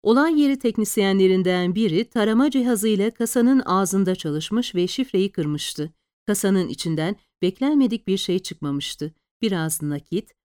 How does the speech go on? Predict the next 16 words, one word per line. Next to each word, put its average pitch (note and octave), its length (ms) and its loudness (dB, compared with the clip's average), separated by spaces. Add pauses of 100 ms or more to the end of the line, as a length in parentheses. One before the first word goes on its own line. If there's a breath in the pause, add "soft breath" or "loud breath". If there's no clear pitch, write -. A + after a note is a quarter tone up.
bazı C4 340 0
diskler G3 560 -4
ve A3+ 60 2
evraklar. C#3+ 640 -4 (520)
"Yeteri D4 380 0
kadar C4 440 2
nakit A#3 340 -2
yoktu." G#3 460 -4
diye D#3+ 200 0
düşündü E3 360 -2
Eve. D#3 240 -2 (320)
Kesinlikle G#3 560 2
yeteri G3 520 0
kadar F3+ 420 -2
nakit D#3+ 360 -4
yoktu. D3+ 440 -8